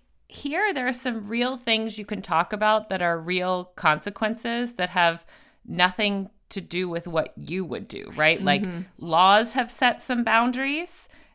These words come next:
Speaker 1: and if they are caught, there are, there are real consequences.
Speaker 2: Right, right.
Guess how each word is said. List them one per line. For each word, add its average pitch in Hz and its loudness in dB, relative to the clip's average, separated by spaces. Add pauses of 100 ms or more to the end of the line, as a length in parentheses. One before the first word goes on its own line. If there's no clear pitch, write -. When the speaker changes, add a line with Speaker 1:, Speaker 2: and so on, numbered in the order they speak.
(120)
Speaker 1:
and 185 2
if 233 2
they 226 4
are 180 4
caught, - 4
there 165 4
are, 156 4
there 175 4
are 160 6
real 160 0
consequences. 165 -2
Speaker 2:
Right, 175 6
right. 156 -6